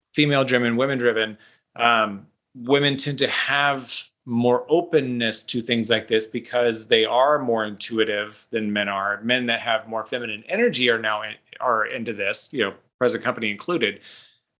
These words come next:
But with women too, and, you know, having worked with many women's groups, I, I, you know, I've heard time and time again, and it's heartbreaking how many pressures exist on women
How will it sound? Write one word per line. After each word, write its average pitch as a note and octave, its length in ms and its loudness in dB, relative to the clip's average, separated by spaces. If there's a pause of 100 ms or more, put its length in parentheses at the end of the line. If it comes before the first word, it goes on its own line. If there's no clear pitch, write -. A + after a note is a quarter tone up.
(720)
But D#3+ 140 2
with D3+ 260 2
women E3 400 2
too, D#3 480 0
and, C3+ 240 -2
you D3+ 120 -4
know, C#3 160 0
having E3 360 0
worked D3 260 2
with C3+ 160 -4 (240)
many C#3 220 2
women's C3+ 380 2
groups, - 560 -4 (640)
I, D3+ 340 2
I, D3+ 120 2
you D#3 300 0
know, D3+ 60 0
I've D#3 200 0
heard D#3+ 500 2
time E3+ 220 -2
and D#3+ 80 4
time D3 120 0
again, C#3 220 2
and B2 100 2
it's A#2 120 -4
heartbreaking A#2+ 760 -2
how G3+ 360 0
many D#3 540 -2
pressures C3+ 680 -2
exist A2 500 0
on A2+ 240 -2
women G#2+ 460 -4